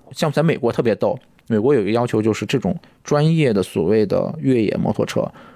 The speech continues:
不允许上公路，然后他们就会有那种专门挑逗警察的，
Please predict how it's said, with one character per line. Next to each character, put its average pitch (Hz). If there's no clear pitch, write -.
不 135
允 123
许 127
上 104
公 147
路， 170
然 107
后 131
他 156
们 147
就 139
会 127
有 101
那 113
种 104
专 117
门 131
挑 -
逗 151
警 107
察 -
的， 101